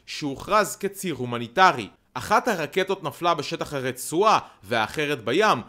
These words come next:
סמוך לתל אביב. לא הופעלה אזעקה. שלוש שעות לאחר מכן, צה"ל הורה על פינוי אוכלוסיית בני סוהילה לקראת מבצע גם שם. בכך מועבר המסר לאוכלוסייה הערבית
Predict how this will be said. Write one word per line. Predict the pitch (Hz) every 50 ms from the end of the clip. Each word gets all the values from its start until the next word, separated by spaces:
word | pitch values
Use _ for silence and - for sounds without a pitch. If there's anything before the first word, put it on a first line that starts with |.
| - _ -
סמוך | - - - 123 143 175 175 170
לתל | 147 127 123 - 127 123
אביב. | 127 123 180 190 151 123 - - _ _ _ -
לא | 113 139
הופעלה | 165 190 185 185 - 143 202 185 147 117
אזעקה. | 110 110 107 123 131 123 - 208 165 110 - - - - _
שלוש | - - - 170 147 160 214 247 240 -
שעות | - 196 202 214 208 180
לאחר | 143 123 113 - 117 180 208 240
מכן, | 233 202 - - 135 123 120 120 - - _ _ _
צה"ל | - - - 240 262 220 190 165 143 135 113 - - - _ _
הורה | 135 143 156 180 214 220
על | 214 202 202
פינוי | - 156 170 190
אוכלוסיית | 185 - - 151 135 - - - 165 160 160 143
בני | 151 160 156 147
סוהילה | - - - 131 147 196 226 233 208 180 165 156 147 - - - _
לקראת | - 127 135 127 - 156 170 190 185
מבצע | 190 208 196 - - 156 123
גם | 117 110 120 120
שם. | 117 - - 214 180 131 110 - - _ _ _
בכך | 104 123 123 - 202 214 208 -
מועבר | 175 160 147 143 127 123 123 175 185 180 170
המסר | 156 151 175 185 - - 180 151
לאוכלוסייה | 151 143 135 139 - 135 123 127 - - 147 165 160
הערבית | 156 151 147 151 135 131 156 240 233 233 -